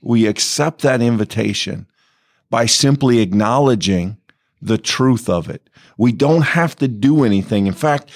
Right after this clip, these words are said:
it's very important for Paul that we can't do anything. We can't earn it. We can't give our resume. We can't pay enough. We can't do enough. It is a gift. And, and I think if we're going to understand Paul very well, I,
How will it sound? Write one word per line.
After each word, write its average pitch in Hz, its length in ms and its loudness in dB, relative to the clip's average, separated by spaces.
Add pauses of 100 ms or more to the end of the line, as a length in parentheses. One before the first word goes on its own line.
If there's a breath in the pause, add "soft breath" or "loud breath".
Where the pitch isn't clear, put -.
(160 loud breath)
it's 107 140 -10
very 147 340 2
important 143 480 0
for 123 120 -2
Paul 151 340 0
that 127 100 2
we 143 140 2
can't 175 520 -2
do 101 180 2
anything. 87 360 -2 (240 loud breath)
We 147 120 2
can't 180 420 0
earn 110 280 0
it. - 100 -4
We 120 120 0
can't 156 340 0
give 131 160 2
our 117 160 2
resume. 101 560 0
We 104 160 0
can't 156 380 0
pay 131 320 2
enough. 95 420 -2
We 110 100 -4
can't 151 380 -2
do 127 280 4
enough. 98 460 0 (380 loud breath)
It 151 180 2
is 147 260 2
a 123 200 2
gift. 104 600 -2
And, 120 280 0
and 131 140 2
I 131 60 2
think 180 360 -2 (720 loud breath)
if 135 200 0
we're 127 120 0
going 156 320 2
to 131 100 2
understand 110 640 0
Paul 92 480 0 (260)
very 101 400 0
well, 90 600 0 (300)
I, - 140 -4